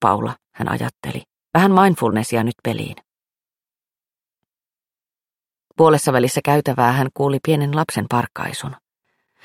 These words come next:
Paula ja Ditte olivat kirjoittaneet kutsuun aivan erityisesti, että vaikka he rakastivat lapsia, juuri tämän päivän he halusivat viettää toisten aikuisten seurassa. Joku ei näköjään ollut välittänyt heidän toiveestaan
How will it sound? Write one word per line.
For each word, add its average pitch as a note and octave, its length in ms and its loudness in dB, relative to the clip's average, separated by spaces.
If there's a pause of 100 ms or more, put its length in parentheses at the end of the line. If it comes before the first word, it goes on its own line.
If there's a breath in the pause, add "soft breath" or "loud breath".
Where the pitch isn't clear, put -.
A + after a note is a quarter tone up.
(160 soft breath)
Paula B2+ 260 4
ja G#2+ 160 2
Ditte B2+ 300 0
olivat B2+ 280 2
kirjoittaneet C3 640 2
kutsuun C#3+ 460 -2
aivan D3+ 240 2
erityisesti, C3 800 -4 (320 loud breath)
että D3+ 320 4
vaikka E3 300 2
he F#3+ 140 2
rakastivat F3 540 -2
lapsia, D3 500 -4 (200)
juuri F3 280 4
tämän F#3 300 2
päivän C#3 300 2
he C#3+ 140 -4
halusivat C#3+ 520 -2
viettää C3+ 420 0
toisten D3 380 0
aikuisten C3+ 540 -4
seurassa. - 580 -8 (1500)
Joku C#3 220 2
ei A#2 120 4
näköjään B2 440 2
ollut B2+ 240 2
välittänyt B2+ 480 -2
heidän A#2 260 -2
toiveestaan A2 800 -4